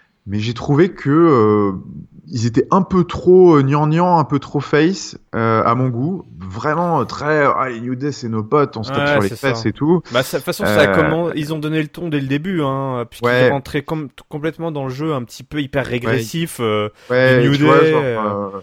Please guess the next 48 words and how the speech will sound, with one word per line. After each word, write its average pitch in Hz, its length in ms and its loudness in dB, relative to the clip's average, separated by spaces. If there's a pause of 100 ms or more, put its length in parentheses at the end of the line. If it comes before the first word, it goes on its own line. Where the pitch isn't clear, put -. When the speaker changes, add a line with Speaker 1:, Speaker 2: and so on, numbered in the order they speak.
(100)
Speaker 1:
euh, 80 80 -6
on 120 120 -2
a 135 60 4
eu 147 60 4
le 151 60 0
droit 151 200 4
à 165 60 2
des 139 80 0
super 165 380 -6
promos, 151 520 -2
euh, 113 300 2
après 156 460 0
leur 117 280 2
fin 147 220 -2
de 131 40 -2
rivalité 117 520 -2
qui - 80 -14
était 107 160 -6
top, 151 260 0
parce - 160 -6
que - 80 -8
je - 80 -10
trouvais 127 220 0
qu'on 110 160 -2
arrivait 110 240 2
à 110 80 2
garder 117 340 0
les 113 160 0
alignements, 113 540 0
ou 117 80 4
au 120 120 6
moins 156 500 2
garder, 120 520 -2
euh, 107 120 2 (120)
Speaker 2:
Mm. 120 160 -12 (320)
Speaker 1:
une 104 160 -6
cohérence 139 460 0
un 120 60 0
peu 131 160 -2
dans 113 120 4
les, 101 220 4
dans 104 100 2
les 104 140 2
échelles 117 260 2
de 110 80 2
valeur 110 300 2
de 107 80 0
chacun. 110 400 -2